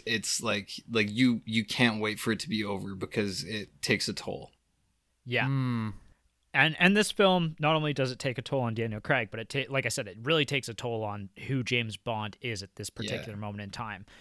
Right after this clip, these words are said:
Speaker 2: uh,
Speaker 3: Right.
Speaker 2: which is really fascinating. And the other thing that I'll say about this film is, like I said with GoldenEye, it's a, these films in this era of James Bond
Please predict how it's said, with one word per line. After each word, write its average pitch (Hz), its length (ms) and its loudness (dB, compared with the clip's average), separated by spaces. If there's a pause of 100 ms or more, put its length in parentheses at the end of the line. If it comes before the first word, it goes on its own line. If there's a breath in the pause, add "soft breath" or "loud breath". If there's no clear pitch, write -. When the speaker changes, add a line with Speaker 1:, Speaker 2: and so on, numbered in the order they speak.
Speaker 2:
uh, 110 40 -4
Speaker 3:
Right. 107 240 6
Speaker 2:
which 104 100 6
is 160 120 0
really 247 180 8
fascinating. 107 760 2
And 135 240 2 (480 soft breath)
the 160 100 8
other 254 200 4
thing 220 200 2
that 190 100 0
I'll 151 80 6
say 127 180 0
about 123 180 0
this - 140 -4
film 107 260 -4
is, 104 120 -4
like 151 160 2
I 190 60 4
said 139 400 2
with 120 260 0 (340 soft breath)
GoldenEye, 180 640 0
it's - 120 0
a, 143 100 0 (540)
these 156 260 0
films 214 360 2
in 147 160 -2
this 139 240 0
era 160 240 2
of 143 80 -2
James 127 320 -4
Bond 117 480 -4